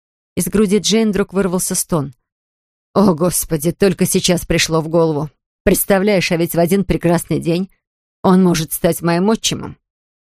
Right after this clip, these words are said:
До такой степени мир еще не свихнулся.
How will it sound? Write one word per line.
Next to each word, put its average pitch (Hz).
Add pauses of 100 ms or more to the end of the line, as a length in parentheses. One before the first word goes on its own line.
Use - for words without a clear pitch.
(580)
До 196
такой 214
степени 208
мир 180
еще 170
не 156
свихнулся. -